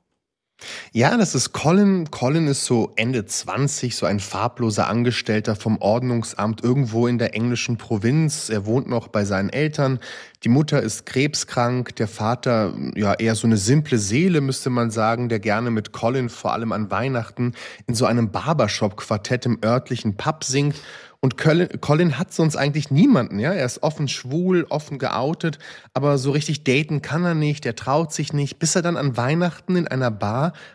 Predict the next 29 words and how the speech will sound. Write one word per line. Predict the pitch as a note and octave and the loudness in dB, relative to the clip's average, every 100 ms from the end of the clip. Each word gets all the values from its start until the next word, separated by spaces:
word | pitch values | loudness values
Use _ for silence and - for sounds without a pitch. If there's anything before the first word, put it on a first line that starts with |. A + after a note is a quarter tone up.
| _ | _
einen | B2+ B2+ | 2 2
Zettel | - F#3 F3+ | 4 0 2
findet, | B2 - G2+ C#3 A#3 - - | -6 -2 -2 0 -4 -8 -4
der | B2+ B2 | 0 0
ihn | B2+ | 0
einlädt | G#2+ B2+ C3 B2+ | 0 0 0 0
in | B2 | 0
den | A2+ | 2
Hinterhof | D#3 F#3 A2 G2+ D3+ | 2 2 0 0 0
und | C3+ A#2 | -2 2
dort | B2 D3+ - | 0 0 -4
trifft | D#3+ - | -4 0
er | D3+ | 0
Ray. | B2 C3 E3 - - - | 2 0 -2 -8 -20 -6
Und | A#2 G#2 | -4 0
Ray | A2 B2+ E3 | 2 2 2
ist | C3 - - | -2 -4 -4
das | A#2+ | -4
totale | - - C#3+ C#3+ | -4 -2 0 0
Gegenteil | B2+ C#3 B2+ G#2+ F#2 | 0 0 2 0 0
von | G2 | -2
Colin. | F2+ G2+ E2+ F2+ | -4 -4 -4 -6
Ein | G2 G2+ | -4 2
Biker, | G#2 A2+ - G#2+ | 2 0 -4 -6
unfassbar | - B2+ - A2 - A2 | -2 -4 -4 -8 -4 -4
gut | G2+ C#3+ C#3 | 2 2 2
aussehend, | - A2 - A#2 G#2 | -2 -2 0 0 0
groß, | G2+ A#2 C3 B2+ - | -2 2 4 4 0
muskulös. | B2 A#2 - B2 C3 D3 D3 | -4 -6 -2 0 2 0 -2